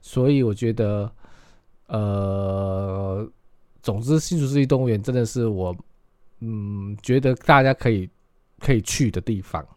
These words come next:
嗯，所以这一次，今天的话就分享这个，这个东-，这个地方给大家看。好，那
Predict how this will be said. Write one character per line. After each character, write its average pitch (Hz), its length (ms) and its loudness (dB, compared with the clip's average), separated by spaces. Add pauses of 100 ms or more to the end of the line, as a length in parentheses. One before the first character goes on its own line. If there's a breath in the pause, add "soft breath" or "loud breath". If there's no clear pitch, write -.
(340)
嗯， 101 160 -14 (100)
所 - 160 -2
以 104 220 0 (400 loud breath)
这 143 120 4
一 127 60 6
次， 113 320 0
今 107 160 -2
天 156 160 6
的 127 140 2
话 117 220 2
就 113 160 0
分 196 320 4
享 95 340 0
这 131 100 -6
个， 98 380 -2 (640 soft breath)
这 143 100 -4
个 113 260 0
东-， 175 360 2
这 190 100 0
个 151 140 6
地 147 240 -2
方 151 200 2
给 110 100 -6
大 85 180 -4
家 87 140 -10
看。 - 160 -14 (720 soft breath)
好， 101 380 -4 (240)
那 165 600 4